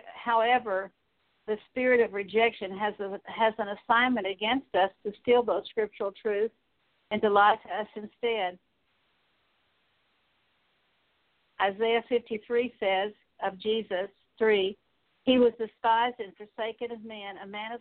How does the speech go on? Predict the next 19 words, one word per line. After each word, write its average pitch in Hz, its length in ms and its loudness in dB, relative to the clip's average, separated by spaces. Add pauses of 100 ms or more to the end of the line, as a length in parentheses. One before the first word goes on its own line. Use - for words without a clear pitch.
sorrows, 202 380 -2
acquainted 240 500 -6
with 254 220 -6
grief, 196 320 -6 (480)
and 208 140 -4
like 214 280 2
one 233 320 -4
whom 220 260 -6
men 226 200 -4
hide 220 380 -6
their 196 200 -10
face 226 240 0 (500)
was 214 220 2
despised, 214 640 2
and 202 220 -10
we 202 100 -8
esteemed 208 420 -6
him 202 140 -6
not." 185 340 -4